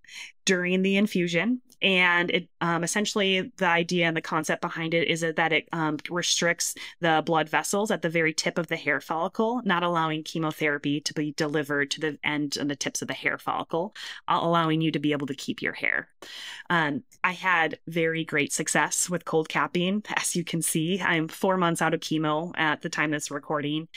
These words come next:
and I lost probably ten to fifteen percent of my hair, um, which is a very, very good outcome with the cold capping system that I used. Most people going into the treatment that I had,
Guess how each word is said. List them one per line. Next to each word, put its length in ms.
and 160
I 60
lost 500
probably 800
ten 300
to 80
fifteen 440
percent 340
of 100
my 160
hair, 440
um, 400
which 200
is 120
a 160
very, 400
very 300
good 200
outcome 760
with 580
the 80
cold 240
capping 340
system 380
that 140
I 60
used. 520
Most 280
people 180
going 260
into 220
the 100
treatment 460
that 160
I 140
had, 440